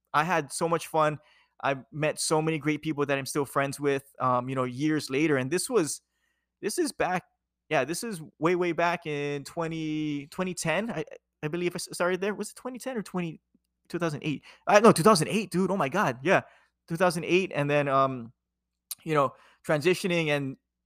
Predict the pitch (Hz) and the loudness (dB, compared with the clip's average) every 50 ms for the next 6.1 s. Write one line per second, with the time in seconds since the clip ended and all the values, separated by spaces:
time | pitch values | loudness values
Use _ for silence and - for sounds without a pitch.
0 | _ _ - 143 139 139 160 175 185 180 147 143 180 180 180 180 170 165 156 147 | _ _ -6 -4 -2 0 0 0 0 0 0 0 0 0 2 2 0 0 -2 -2
1 | 143 139 135 - _ _ _ - 160 151 143 131 - - 175 180 - 165 175 156 | -4 -8 -12 -16 _ _ _ -6 -4 -2 -2 -2 -2 -2 -2 -2 0 0 0 0
2 | 139 127 127 127 185 226 - - 165 139 131 - _ _ _ _ _ - 135 139 | 0 0 2 2 2 2 2 2 -2 -2 -4 -6 _ _ _ _ _ 4 6 8
3 | 131 120 123 147 202 262 - - 160 135 123 120 123 _ _ _ _ _ _ - | 8 6 6 6 6 6 4 2 -2 -2 -2 -4 -8 _ _ _ _ _ _ 2
4 | 147 139 131 135 156 208 247 - 240 208 170 160 127 123 151 156 160 165 160 151 | 4 4 4 4 2 2 2 0 2 2 4 4 6 8 8 8 8 8 8 8
5 | 151 143 135 - - - - - - _ - 175 190 190 190 185 180 175 165 151 | 6 4 2 -2 -2 -2 -4 -8 -10 _ -2 0 0 2 2 2 2 0 0 -2
6 | 143 135 | -4 -8